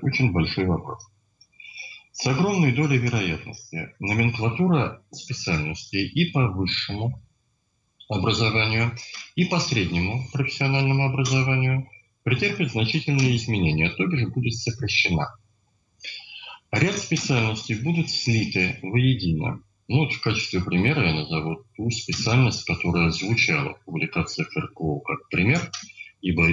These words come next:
итоговой версии никто еще не видел, кроме рабочей группы. Допустим, специальность, э, врача-косметолога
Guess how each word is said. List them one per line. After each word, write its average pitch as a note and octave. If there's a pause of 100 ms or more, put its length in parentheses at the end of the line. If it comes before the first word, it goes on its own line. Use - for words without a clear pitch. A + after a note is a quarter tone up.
итоговой E2
версии D#2
никто D2
еще D#2
не E2
видел, E3+
кроме E3+
рабочей D#3+
группы. C#3+ (560)
Допустим, B2
специальность, F#2
э, E2
врача-косметолога F2+